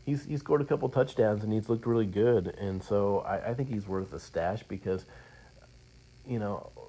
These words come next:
Christian Kirk's hurt, and he's been hurt for a while now, and I, I don't think he's gonna play this week, and I think that opens the door for someone like Byrd because, you know, Fitzgerald, he's getting over the hill,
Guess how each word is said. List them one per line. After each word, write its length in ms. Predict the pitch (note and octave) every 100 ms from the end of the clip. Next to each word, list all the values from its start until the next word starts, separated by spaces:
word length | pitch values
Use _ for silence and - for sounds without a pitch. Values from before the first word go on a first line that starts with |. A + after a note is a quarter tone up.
| - - - - - - A#2+
Christian 320 | C#3 C3 B2
Kirk's 340 | B2 A#2+ A#2 - - -
hurt, 480 | - A#2 G#2+ G2+ G2+ - - -
and 640 | A2 G2 F#2+ G2 F#2+ F#2 - - - - -
he's 320 | - A2+ G2 - A#2
been 100 | A2+
hurt 200 | G#2 A2+
for 120 | - A2
a 60 |
while 320 | G#2 G2+ G2
now, 240 | F#2+ F2+ G#2
and 80 | G2+
I, 280 | - G2+ -
I 60 | G2+
don't 200 | G#2 G2
think 120 | G#2+
he's 100 | G2+
gonna 140 | G2+
play 200 | F#2+ G#2
this 240 | F#2 G2+ -
week, 240 | F2 G#2 - - - -
and 120 | A2
I 40 | G#2
think 180 | A#2 A2+
that 120 | G2+
opens 340 | A2+ A2+ G#2
the 100 | G2+
door 340 | F2 F#2 G2 A#2+
for 120 | F#2
someone 340 | - F2+ F2
like 220 | F2 F2+ F#2
Byrd 320 | F2+ F#2+ F2+
because, 340 | F#2 F#2+ F#2 - - - -
you 140 | - G#2
know, 100 | F#2+
Fitzgerald, 640 | A2+ - - B2 A#2+ G#2+
he's 240 | A#2+ A#2+ -
getting 240 | - A2+
over 180 | A2 G#2
the 120 | A2
hill, 340 | G#2 F#2+ G#2